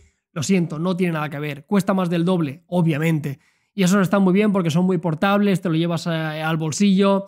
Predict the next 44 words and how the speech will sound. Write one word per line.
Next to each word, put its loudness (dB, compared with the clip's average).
este -4
necesita -2
una -4
bolsa -4
de -4
transporte -2
o -6
te -4
lo -2
tienes -2
que -2
poner -4
colgados 0
del, -4
del -6
cuello, 0
son -2
mucho -2
más -4
grandes, 0
pero 2
la 2
calidad 2
auditiva 2
no 2
tiene 0
nada 0
que -4
ver. -6
Nosotros 4
para 6
editar 2
vídeo 2
editamos 2
siempre 2
con -2
este -6
tipo -8
de -12
cascos -6
para -8
saber -8
los -6
matices, -4